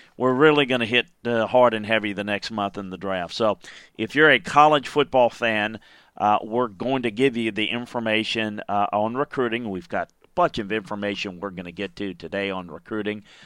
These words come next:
Some, uh, information about, uh, next year's teams and, um, take a look at a couple of receivers that we think may stand out in next year's group. We're gonna do that on a regular basis and certainly recruiting.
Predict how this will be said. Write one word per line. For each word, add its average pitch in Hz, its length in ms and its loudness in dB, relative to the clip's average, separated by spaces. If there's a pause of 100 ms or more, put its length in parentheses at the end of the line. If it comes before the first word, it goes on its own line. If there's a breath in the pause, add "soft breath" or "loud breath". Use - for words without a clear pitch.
(140 loud breath)
Some, 135 320 -4
uh, 135 160 6
information 160 640 0
about, 156 400 2
uh, 170 340 2
next 180 300 -2
year's 175 300 0
teams 160 680 -8
and, 104 380 -6 (400 soft breath)
um, 110 600 4 (880)
take 135 180 0
a 127 40 2
look 143 180 0
at 127 60 -4
a - 40 -20
couple 139 280 2
of 117 60 -4
receivers 101 580 0
that 98 160 -6
we 104 140 -10
think 104 260 -8
may 101 180 -6
stand 101 380 -6
out 95 260 -2
in 98 80 -14
next 95 280 -10
year's 95 240 -8
group. 95 280 -8
We're 104 200 -14
gonna 127 160 -12
do 135 160 -2
that 117 400 4 (420 soft breath)
on 117 140 0
a 110 80 2
regular 104 420 0
basis 98 480 -4
and 95 160 -10
certainly 120 320 -4
recruiting. 104 560 -6